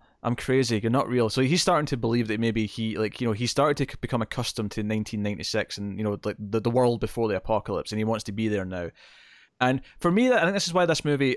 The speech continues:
ultimately fails for me, is that I think the emotional tether of him starting to love the world and lo-, love Catherine in the nineties before the apocalypse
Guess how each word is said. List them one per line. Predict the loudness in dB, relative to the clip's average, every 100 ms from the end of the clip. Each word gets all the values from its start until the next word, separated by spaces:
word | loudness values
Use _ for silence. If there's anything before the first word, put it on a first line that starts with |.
| 2
ultimately | 0 0 -6
fails | -4 -2 -2
for | -2 -2
me, | 0 -2 -6 _ _ _ -18 -6
is | 0 0 2
that | 2
I | 2
think | 0
the | 2
emotional | 2 2 2 2 0 0 0 -4 -8
tether | -2 2 2 2 0
of | 0
him | 0 0 0 -2 -6 -12 _
starting | -8 0 2 2 -2
to | 0
love | 2 2 2 0
the | 0
world | 2 2 0 -2
and | -4 2
lo-, | 2 2
love | 2 2 0
Catherine | -2 -2 -2 -4 -4 -6 -12 _ _ 0
in | 2 2 0
the | 0 0
nineties | 0 0 -4 -4
before | -6 -4 0 2
the | 0
apocalypse | 0 0 0 -2 -4 -4 -10